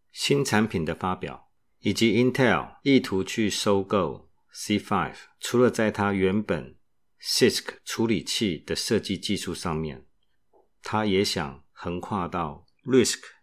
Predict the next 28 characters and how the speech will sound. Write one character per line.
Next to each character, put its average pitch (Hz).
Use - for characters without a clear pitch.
相 107
关 101
的 90
技 92
术 85
领 71
域。 71
无 98
论 104
是 101
Apple、 87
Intel， 98
他 143
们 127
为 135
什 123
么 87
可 -
以 104
不 -
断 107
地 87
在 85
他 104
们 90
所 85
属 69
的 67